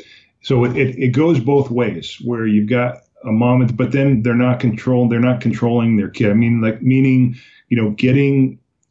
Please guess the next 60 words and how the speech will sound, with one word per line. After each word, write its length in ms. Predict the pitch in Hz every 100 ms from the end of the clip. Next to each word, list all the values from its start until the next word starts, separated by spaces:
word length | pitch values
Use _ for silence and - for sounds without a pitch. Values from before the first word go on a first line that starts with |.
| _
them 280 | - 117 113
back 320 | 113 113 110
on 220 | 120 110 107
the 80 |
right 280 | 98 104 101
track. 580 | - 107 - - - - -
And 340 | 113 110 107
it 100 | 104
could 160 | 120 127
be 160 | 127 123
because 320 | 113 127 113
they're 100 | 107
not 200 | 107 104
supervised. 760 | - 123 139 131 135 147 151
You 60 | 135
know, 100 | 135
I 40 |
told 200 | - 156
you 80 | 139
when 100 | 131
I 40 |
was 100 | 160
a 40 | 139
little 200 | 135 120
kid, 420 | 123 120 123 123 - - _ 120
my, 220 | 127 139
my 260 | 120 127
mom 280 | 147 127 123
was 140 | 120 117
at 100 | 113
work 240 | 151 -
all 120 | 110
the 80 | 98
time. 260 | 113 101 95
Well, 140 | 117
that's 140 | 127
the 120 | 175 165
case 320 | 165 151 131
with 100 | 135
a 60 |
lot 240 | 117 117 127
of 60 |
these 180 | 123 107
people. 440 | - 113 110 107 113
They 160 | 131 151
may 160 | 165
have 180 | 151 156
a 60 | 127
mom 240 | 127 131
and 100 | 123
a, 480 | 117 _ _ - 123
and 140 | 110
then 160 | 117 120
who 180 | 127 135
do 80 |
they, 320 | 135 135 131 127
who's 320 | 147 151 135
in 240 | - 139 123
control? 760 | 120 117 - 147 135 104 - - - - -
They're 260 | 113 110